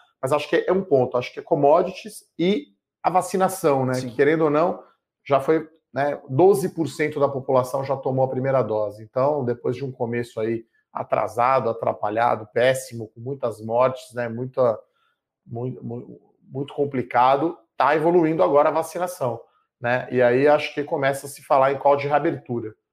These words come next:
Speaker 2: Sim.
Speaker 1: Inclusive, né, eu tava até vendo um vídeo do Rafa no canal dele no YouTube, né, o Rafael Bevilacqua,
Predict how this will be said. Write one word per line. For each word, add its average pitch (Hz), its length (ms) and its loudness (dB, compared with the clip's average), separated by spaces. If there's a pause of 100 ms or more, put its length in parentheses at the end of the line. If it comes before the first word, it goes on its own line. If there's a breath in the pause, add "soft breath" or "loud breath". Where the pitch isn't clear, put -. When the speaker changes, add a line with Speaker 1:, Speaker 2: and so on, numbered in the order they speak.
(200)
Speaker 2:
Sim. - 140 -12
Speaker 1:
Inclusive, 131 580 -2
né, 117 520 -6
eu - 60 -14
tava 120 200 -2
até 123 140 -2
vendo 123 180 -4
um 117 60 -6
vídeo 120 240 -6
do 113 80 -8
Rafa 120 420 -2
no 113 80 -10
canal 113 280 -4
dele 113 220 -4
no 113 80 -8
YouTube, 131 400 -4
né, 123 140 -4
o 123 40 -8
Rafael 120 380 -2
Bevilacqua, 113 640 -2